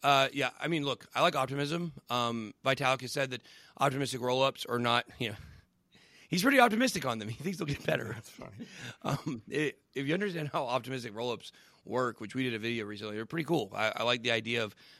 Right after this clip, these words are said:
Speaker 1: basically you're putting your money where your mouth is, and transactions go through faster because there's money on the line if you're wrong and there's a fake transaction. Not to get too much into that, but I really like optimism. But, I mean, obviously,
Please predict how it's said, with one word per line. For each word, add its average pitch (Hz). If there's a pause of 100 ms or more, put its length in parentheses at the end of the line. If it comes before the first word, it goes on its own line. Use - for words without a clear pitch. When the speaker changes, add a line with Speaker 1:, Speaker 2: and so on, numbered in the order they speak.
Speaker 1:
basically 143
you're 120
putting 139
your 117
money 123
where 120
your 110
mouth 127 (100)
is, -
and 107
transactions 113
go 113
through 104
faster 120
because 101
there's 104
money 147
on 98
the 101
line 104 (240)
if 101
you're 101
wrong 117 (140)
and 104 (300)
there's 113
a 110
fake 117
transaction. 113 (1000)
Not 220
to 247
get 196
too 185
much 156
into 147
that, 104
but 131
I 143
really 175
like 143
optimism. 101 (360)
But, 131 (100)
I 127
mean, 135
obviously, 127